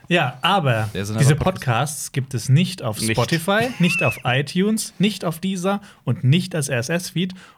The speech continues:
Speaker 1: und noch viel weniger mit Video auf YouTube, so wie dieser
Speaker 2: So wie
Speaker 1: Podcast.
Speaker 2: dieser
Speaker 3: Aber
Speaker 2: Podcast.
Speaker 3: diesen hier gibt es.
Speaker 1: Ja.
Speaker 3: Auf
Speaker 2: Ja.
Speaker 3: all diesen Plattformen
Speaker 2: Ja.
Speaker 3: und mehr.
Speaker 2: Ja.
Speaker 3: Nee, nee, auf genau diesen
Speaker 2: Auf
Speaker 3: Plattformen
Speaker 2: diesen
Speaker 3: nicht
Speaker 2: Plattformen,
Speaker 3: mehr.
Speaker 2: ja,
Speaker 3: Ja.
Speaker 2: genau. Hallo Jonas.
Speaker 1: Hallo Marius. Boah, ich hab
Speaker 2: Hallo
Speaker 1: fast
Speaker 2: Alper.
Speaker 1: wieder Alper gesagt.
Speaker 3: Echt?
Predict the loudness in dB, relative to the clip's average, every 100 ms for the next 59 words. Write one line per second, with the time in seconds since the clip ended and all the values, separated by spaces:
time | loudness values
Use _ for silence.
0 | _ -2 0 -2 -2 -2 0 2 2 2
1 | 2 2 2 0 0 0 0 0 0 0
2 | 0 -2 -4 -14 -6 -4 -4 -4 -4 -4
3 | -4 0 2 4 4 4 6 6 4 -4
4 | -8 -8 -12 _ _ -6 -6 -4 -2 0
5 | 4 4 4 2 2 0 -2 -2 -2 0
6 | 0 -2 -8 _ -12 -10 -10 -10 0 2
7 | 4 2 2 -2 -2 2 4 2 0 -4
8 | -4 -4 0 0 0 0 -4 -4 -6 -6
9 | -8 -8 -6 -4 -6 -18 _ _ 0 2
10 | 2 2 2 0 -6 -12 -2 2 2 2
11 | 0 0 2 2 0 -4 -4 0 0 2
12 | 0 -2 -8 0 2 4 4 4 4 4
13 | 2 0 2 2 4 4 4 6 8 6